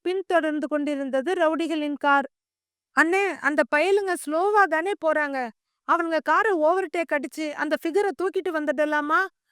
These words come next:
என்று முன் சீட்டில் இருந்த ஒருவன் டிரைவரிடம் கேட்டான். காரை பல் தெரிய சிரித்த அவன் ஆக்சிலேட்டரில் காலை வைத்து அழுத்தினான். கார் வேகம் பிடித்தது.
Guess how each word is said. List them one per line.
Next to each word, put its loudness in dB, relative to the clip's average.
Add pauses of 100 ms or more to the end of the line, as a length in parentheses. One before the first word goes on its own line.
(220)
என்று -2
முன் -2
சீட்டில் 2
இருந்த -2
ஒருவன் -4
டிரைவரிடம் -2
கேட்டான். -4 (460)
காரை 8
பல் 4
தெரிய 0
சிரித்த -2
அவன் -2
ஆக்சிலேட்டரில் -2
காலை 2
வைத்து -4
அழுத்தினான். -2 (580)
கார் 10
வேகம் -2
பிடித்தது. -6